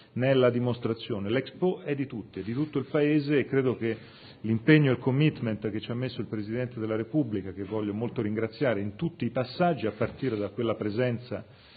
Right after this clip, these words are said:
alla Villa eh, Reale, a Monza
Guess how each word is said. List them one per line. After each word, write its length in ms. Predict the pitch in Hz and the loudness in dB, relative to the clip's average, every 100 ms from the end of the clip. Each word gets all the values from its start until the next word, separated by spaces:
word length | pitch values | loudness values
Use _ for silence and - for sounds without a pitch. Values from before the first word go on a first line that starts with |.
| - - _ | -20 -20 _
alla 200 | 101 110 | -4 0
Villa 500 | 110 123 110 104 101 - - - - | 2 2 2 0 -4 -14 -20 -18 -8
eh, 280 | 104 113 120 | -6 -6 -2
Reale, 380 | 127 131 110 | 0 0 0
a 40 | 104 | 0
Monza 640 | 123 139 117 - 104 90 | 0 2 0 -2 -6 -6